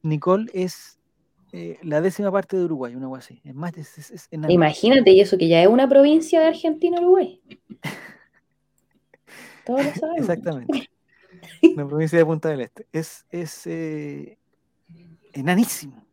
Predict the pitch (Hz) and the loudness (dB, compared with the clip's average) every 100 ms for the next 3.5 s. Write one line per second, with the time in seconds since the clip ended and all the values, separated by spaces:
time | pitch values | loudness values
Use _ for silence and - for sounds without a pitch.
0 | _ 233 _ 156 147 180 - 175 170 160 | _ _ _ -12 -6 -6 -6 -12 -12 -12
1 | 160 147 156 156 147 - 135 156 156 214 | -12 -10 -8 -10 -12 -16 -14 -12 -10 -12
2 | 208 156 139 180 156 156 165 180 196 156 | -10 -12 -12 -16 -12 -10 -10 -10 -12 -14
3 | - - 156 143 123 | -14 -8 -4 -4 -4